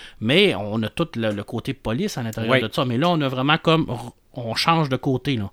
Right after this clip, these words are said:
Speaker 1: On a la vision du, euh, ben, pas du méchant, là, parce qu'Arsène Lupin était pas vraiment méchant, là.
Speaker 2: Mhm.
Speaker 1: Mais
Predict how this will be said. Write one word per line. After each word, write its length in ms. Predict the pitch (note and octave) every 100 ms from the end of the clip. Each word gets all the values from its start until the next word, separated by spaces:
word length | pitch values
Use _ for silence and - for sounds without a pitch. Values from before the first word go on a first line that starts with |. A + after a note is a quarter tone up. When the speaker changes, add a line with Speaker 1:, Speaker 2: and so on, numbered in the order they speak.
| - - -
Speaker 1:
On 100 | A2
a 60 | B2
la 140 | A#2
vision 600 | A2 A2+ A2 C3 D3 D#3
du, 540 | A#2+ G#2+ A#2 C#3+ D3+ C3+
euh, 120 | G#2
ben, 260 | F2 F2 - -
pas 80 | A2+
du 160 | G2
méchant, 540 | G2 G2 F#2+ - C#3 F3
là, 100 | E3
parce 200 | G#2 -
qu'Arsène 280 | G2 - G#2+
Lupin 160 | G2 A#2
était 120 | G2+
pas 120 | G2
vraiment 340 | G2 F#2+ E2+ E2+
méchant, 300 | E2 - F3+ G#3+
là. 80 | E3 G#2+ G2+
Speaker 2:
Mhm. 140 | C3+
Speaker 1:
Mais 60 | C#3+